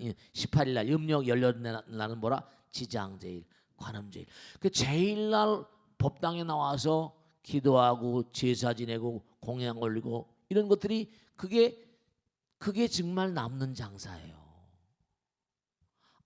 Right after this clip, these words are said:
아무리 아기다툼하고 돈을 벌었다 하더라도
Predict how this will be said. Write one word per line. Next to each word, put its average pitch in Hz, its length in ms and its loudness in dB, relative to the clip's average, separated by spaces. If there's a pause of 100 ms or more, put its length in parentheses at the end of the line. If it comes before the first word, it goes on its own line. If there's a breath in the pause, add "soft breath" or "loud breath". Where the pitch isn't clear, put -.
아무리 175 640 2
아기다툼하고 160 800 2
돈을 160 280 0
벌었다 143 300 4
하더라도 147 460 4